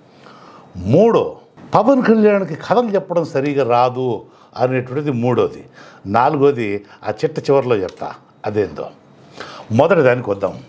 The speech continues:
మెల్లమెల్లగా రాజకీయాలు నేర్చుకుంటున్నాడు పవన్ కళ్యాణ్ అని చెప్పా కదా.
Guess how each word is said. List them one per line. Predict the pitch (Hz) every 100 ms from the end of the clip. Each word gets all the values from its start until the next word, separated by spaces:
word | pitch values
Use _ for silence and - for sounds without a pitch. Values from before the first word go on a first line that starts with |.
| _ _ _ _ - 110
మెల్లమెల్లగా | 156 175 165 156 156
రాజకీయాలు | 131 135 123 143 131
నేర్చుకుంటున్నాడు | 123 123 - 120 107 120
పవన్ | 113 113 120
కళ్యాణ్ | 123 113 117
అని | 113 110
చెప్పా | 110 123
కదా. | 113 180